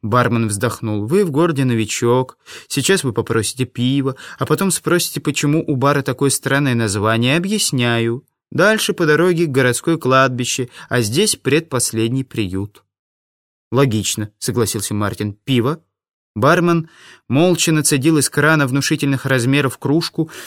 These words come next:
посмотрел на Мартина, в глазах его стояла стыдливая тоска.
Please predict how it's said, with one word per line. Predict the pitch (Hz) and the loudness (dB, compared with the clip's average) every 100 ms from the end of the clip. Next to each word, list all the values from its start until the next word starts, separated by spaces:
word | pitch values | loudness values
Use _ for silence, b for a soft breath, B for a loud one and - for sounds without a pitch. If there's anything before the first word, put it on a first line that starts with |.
| B | B
посмотрел | - 139 143 147 175 | -2 0 0 2 2
на | 160 | 4
Мартина, | 139 151 160 165 156 | 4 4 2 0 0
в | 120 | 0
глазах | 117 117 143 - | 0 2 0 0
его | 123 117 | -2 -2
стояла | - 120 127 123 | -2 0 2 0
стыдливая | - 127 107 117 107 104 | 0 -4 0 0 2 0
тоска. | 107 101 - 123 135 | -2 -4 -2 0 0